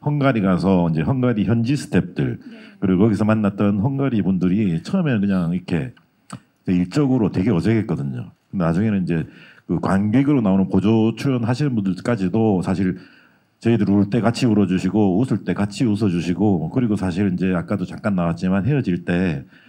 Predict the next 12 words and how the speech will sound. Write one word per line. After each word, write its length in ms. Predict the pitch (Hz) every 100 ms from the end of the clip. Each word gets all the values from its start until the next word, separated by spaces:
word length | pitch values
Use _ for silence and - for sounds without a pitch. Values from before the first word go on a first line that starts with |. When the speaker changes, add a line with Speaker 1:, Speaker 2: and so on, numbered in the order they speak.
| _
Speaker 1:
정말 300 | - 90 98
이렇게, 380 | 95 98 87 71 - _ _ _ _
어, 120 | 101
가슴 280 | 107 120 113
먹먹하게 540 | 98 110 127 127 104
서로 260 | 87 95 107
안아줄 380 | 120 98 80 -
때 440 | 92 78 71 71 -
그때 200 | - 87
참 360 | - 107 85 - - - - - - - _
뿌듯하면서도 680 | 139 131 139 156 143 95 87
감동적이었습니다. 920 | 82 82 87 90 80 69 73 65 65